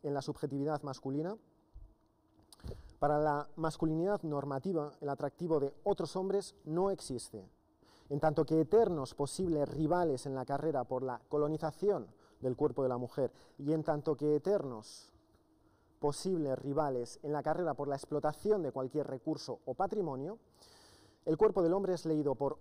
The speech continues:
otros hombres como algo sistemáticamente desagradable. Pero si el lesbia-, el lesbianismo político es una cristalina materialización del concepto de sororidad, según el cual el resto de mujeres no son rivales, sino compañeras, ¿no deberían acaso las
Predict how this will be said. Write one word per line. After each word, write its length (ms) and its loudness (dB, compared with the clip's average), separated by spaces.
otros 380 0
hombres 360 0
como 380 -2
algo 460 0
sistemáticamente 1080 -2
desagradable. 640 -4
Pero 120 4
si 140 2
el 60 6
lesbia-, 440 4
el 140 2
lesbianismo 560 2
político 420 0
es 120 -4
una 160 -6
cristalina 720 0
materialización 760 -2
del 100 0
concepto 440 -4
de 240 -2
sororidad, 600 -2
según 240 2
el 100 4
cual 180 4
el 100 2
resto 240 -2
de 40 -2
mujeres 360 -4
no 120 -4
son 220 -4
rivales, 380 -2
sino 400 -8
compañeras, 800 -2
¿no 100 2
deberían 360 2
acaso 300 -2
las 240 -4